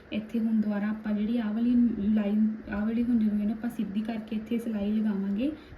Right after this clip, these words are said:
ਤਾਂ ਇਹਨੇ ਵੀ ਆਟੋਮੈਟਿਕਲੀ ਸਿੱਧੀ ਹੋ ਜਾਣਾ। ਜਿਹੜਾ ਆਪਾਂ ਨੇ ਆਹ ਵਾਲਾ ਫੋਲਡ ਕੀਤਾ ਗਾ ਇਹਨੇ ਇੱਥੋਂ ਸਿੱਧਾ ਹੋ ਜਾਣਾ ਗਾ। ਤੇ ਜਿਹੜਾ ਆਹ ਵਾਲਾ ਕਾਰਨਰ ਹੈਗਾ ਇਹ ਬਹੁਤ ਸੋਹਣਾ ਨਿਕਲਦਾ ਗਾ,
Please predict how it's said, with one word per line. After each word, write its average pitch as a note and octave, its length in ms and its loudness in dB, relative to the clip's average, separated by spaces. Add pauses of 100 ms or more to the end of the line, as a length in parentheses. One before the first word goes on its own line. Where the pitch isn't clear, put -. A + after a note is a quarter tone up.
(140)
ਤਾਂ A#3 80 -2
ਇਹਨੇ G#3+ 320 4
ਵੀ C4 120 2
ਆਟੋਮੈਟਿਕਲੀ A#3 600 0
ਸਿੱਧੀ A3 320 -2
ਹੋ C4 80 2
ਜਾਣਾ। A3 260 0
ਜਿਹੜਾ G#3+ 200 0
ਆਪਾਂ A#3 180 -4
ਨੇ A3 100 0
ਆਹ G#3+ 80 0
ਵਾਲਾ A3+ 160 -4
ਫੋਲਡ G3+ 340 -2
ਕੀਤਾ G#3+ 300 -6
ਗਾ G#3 140 -2
ਇਹਨੇ A3 260 2
ਇੱਥੋਂ G#3+ 300 -4
ਸਿੱਧਾ A3 320 -4
ਹੋ A#3+ 140 -2
ਜਾਣਾ G#3 280 -2
ਗਾ। A#3 160 -2 (400)
ਤੇ A#3+ 80 0
ਜਿਹੜਾ G#3+ 300 0
ਆਹ A3+ 140 -2
ਵਾਲਾ A#3+ 180 0 (120)
ਕਾਰਨਰ G#3 400 -2
ਹੈਗਾ G3+ 300 -2 (340)
ਇਹ - 80 -4
ਬਹੁਤ G#3 360 -2
ਸੋਹਣਾ G3+ 320 -4
ਨਿਕਲਦਾ F#3+ 480 -4
ਗਾ, F#3+ 140 -14